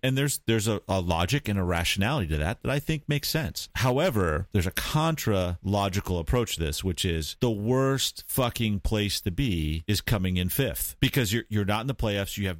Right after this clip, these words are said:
no chance to win any money, and your pitching staff is on the wrong end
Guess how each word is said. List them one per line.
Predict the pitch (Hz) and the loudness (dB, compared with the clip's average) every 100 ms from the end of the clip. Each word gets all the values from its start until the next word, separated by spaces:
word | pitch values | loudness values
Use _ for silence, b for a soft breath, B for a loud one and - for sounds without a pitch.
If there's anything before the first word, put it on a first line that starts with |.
| 85 | -4
no | 101 120 120 | 0 0 0
chance | - 131 95 73 - - | 0 -2 -2 -4 -10 -4
to | 113 | -2
win | 107 104 | 0 0
any | 90 | 0
money, | 87 156 90 71 82 - | 0 0 -2 -4 -4 -2
and | 131 95 90 95 | 0 0 0 -2
your | |
pitching | 92 135 - 98 | 0 -2 -2 -6
staff | - 82 73 85 - | -4 -6 -6 -8 -6
is | 104 92 90 90 - - - _ - | -2 -2 -2 -4 -6 -10 -14 _ -8
on | 98 98 | -4 -4
the | 90 85 _ - | -4 -6 _ -12
wrong | 104 110 127 123 107 | -6 -2 -2 -2 -2
end | 110 78 85 - | -2 -2 -4 -6